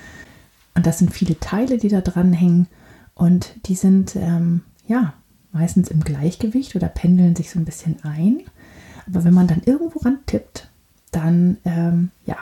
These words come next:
verändert sich oder sagen wir mal, kommt das ganze System in Bewegung, selbst wenn man nur einen Teil davon antippt.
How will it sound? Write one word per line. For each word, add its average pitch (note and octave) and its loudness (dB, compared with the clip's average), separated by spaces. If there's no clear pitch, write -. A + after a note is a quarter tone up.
verändert F3+ 2
sich - -2
oder E3 0
sagen E3 0
wir D#3+ 2
mal, D#3+ 0
kommt F3+ -4
das D#3+ -2
ganze D#3+ 0
System E3 -2
in D#3+ -2
Bewegung, D#3 -2
selbst D#3 -4
wenn F3 -2
man F3 6
nur F#3 2
einen F#3 4
Teil C#3+ -6
davon C#3+ -6
antippt. - -10